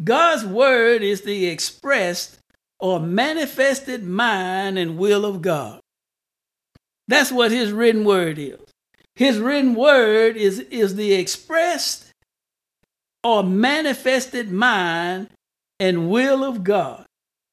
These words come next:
Glory to God. Hallelujah. Glory to God. Hallelujah. You can always count on God. You can always count on his word. Hallelujah.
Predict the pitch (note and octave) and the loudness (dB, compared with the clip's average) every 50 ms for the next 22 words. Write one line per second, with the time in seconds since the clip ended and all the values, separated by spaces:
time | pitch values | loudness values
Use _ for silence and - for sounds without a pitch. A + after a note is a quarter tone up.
0 | _ _ _ _ _ _ _ _ _ _ _ _ _ _ _ _ _ - F#3 G#3 | _ _ _ _ _ _ _ _ _ _ _ _ _ _ _ _ _ -4 0 2
1 | A#3 A#3+ A#3+ A3+ G3 F3+ E3 D3+ D3+ C#3+ C3+ C3 D#3 F#3+ G#3+ G#3+ A3 A3 F#3+ D#3 | 4 4 4 2 0 -2 -2 -4 -8 -12 -12 -6 -2 -2 0 0 0 -2 -4 -8
2 | D3 F3+ G#3 G#3 G#3+ G3 D#3+ C#3 C#3 C#3+ D3 F3+ G3+ F#3 D3+ C3+ C#3 - _ _ | -8 -4 -2 -2 -2 -2 -4 -6 -8 -6 -2 -2 -2 -2 -4 -10 -16 -20 _ _
3 | _ _ _ _ _ _ _ _ _ _ _ _ _ _ _ - F#3 G#3+ B3 C4 | _ _ _ _ _ _ _ _ _ _ _ _ _ _ _ -4 0 2 4 4
4 | C4+ C4 A#3 G#3+ G3 F3 E3 D3 C#3+ F#3 G#3 A3 A3 A3+ A3 G#3+ F#3+ F#3+ G3+ G#3 | 4 4 4 2 2 2 -2 -6 -4 -2 0 0 2 2 0 0 -2 -4 -4 -4
5 | G3+ F3 D3+ C#3+ D3 E3 G#3 G#3 E3 C3 A#2+ C3 D#3 - _ _ _ _ _ _ | -4 -4 -6 -8 -6 -4 -2 -4 -4 -6 -12 -16 -20 -20 _ _ _ _ _ _
6 | _ _ - G3 B3 C#4+ A#3+ A#3 G#3 A3 C4+ D4 D#4 D#4 D4+ C#4+ C4+ C4 B3 A3+ | _ _ 0 2 2 4 4 2 0 2 2 2 4 4 4 4 4 4 4 4
7 | A3 G#3 - A#3+ A3+ G#3 G3+ G3 F#3+ F#3 F3 E3 D#3 F#3 F#3+ F3+ D3+ B2+ A#2 A2+ | 2 0 -2 -2 0 0 0 0 0 -2 -2 -2 0 2 2 2 0 -2 -6 -16
8 | _ _ _ _ _ _ _ _ _ _ - G3+ C4 C4 B3 A3+ A#3+ C4+ C#4 C#4+ | _ _ _ _ _ _ _ _ _ _ -2 0 2 4 4 4 4 4 4 4
9 | C#4 C#4+ C#4 C4 B3+ B3 A3 - - B3+ B3+ A#3 A3 G#3+ G#3+ G#3 G3 G3+ G3 F3+ | 4 4 6 4 4 4 0 -2 -2 0 0 0 0 -2 -2 -2 0 0 0 0
10 | D#3+ D3 F3 A3 A3 F#3+ E3 D3 C#3 C3 - _ _ _ _ _ _ _ _ _ | -2 -2 0 0 0 0 -2 -4 -6 -8 -12 _ _ _ _ _ _ _ _ _
11 | _ _ _ _ - - F#3+ A#3 A#3+ A#3+ A3 F#3+ F3 F3+ G#3+ A#3 G#3 E3+ D3 B2+ | _ _ _ _ -12 -6 -2 0 0 2 0 0 -2 0 0 0 0 0 -2 -6
12 | C3+ - | -14 -18